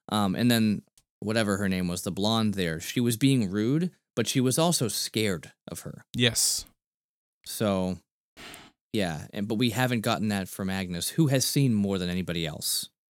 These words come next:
Speaker 1: at this point.
Speaker 2: Yeah.
Speaker 1: So, you, you get this whole thing, you know, where, where basically Wanda's just saying, "You can't reverse death, no matter how sad it makes us." You know, there's certain things that you can't change.
Speaker 2: It makes
Speaker 1: And
Speaker 2: me
Speaker 1: that's always been,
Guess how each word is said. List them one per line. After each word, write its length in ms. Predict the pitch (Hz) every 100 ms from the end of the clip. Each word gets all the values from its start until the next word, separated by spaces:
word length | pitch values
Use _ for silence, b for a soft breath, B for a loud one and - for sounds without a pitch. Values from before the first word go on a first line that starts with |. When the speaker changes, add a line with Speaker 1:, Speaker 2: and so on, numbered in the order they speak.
| _ _ _ _ _ _ _ -
Speaker 1:
at 80 | -
this 140 | 101 -
point. 280 | 85 58 - _ _ _ _ -
Speaker 2:
Yeah. 360 | 123 170 190 -
Speaker 1:
So, 380 | - 101 92 92 _ B B _ _ -
you, 120 | 156 -
you 120 | 156
get 160 | 180 185
this 200 | 165 -
whole 200 | 156 143
thing, 460 | - 135 123 107 -
you 100 | -
know, 140 | 113 107
where, 420 | 101 98 92 87 -
where 140 | 107
basically 540 | 104 104 98 104 101 92
Wanda's 380 | 90 95 87
just 180 | - 95
saying, 300 | 107 101 90
"You 80 | 107
can't 280 | - 135 -
reverse 400 | 107 104 98 87
death, 460 | - 92 92 - -
no 80 | 101
matter 260 | 98 95 92
how 280 | - 104 101
sad 340 | - 104 87
it 80 | 80
makes 300 | 85 85 -
us." 440 | 87 127 - - - - B B B _ _ _ _ _ _ _ _ _ _ _ _ _ _ _ _ _ - - b
You 100 | 113
know, 200 | 104 92
there's 160 | 90 101
certain 260 | 143 95 113
things 240 | 110 107
that 60 | 98
you 120 | 95
can't 320 | - 95 87
change. 580 | - - 85 82 - - -
Speaker 2:
It 140 | 117
makes 300 | 131 143 -
Speaker 1:
And 100 | 165
Speaker 2:
me 60 | 185
Speaker 1:
that's 100 | -
always 340 | 180 170 135 117
been, 400 | 113 101 95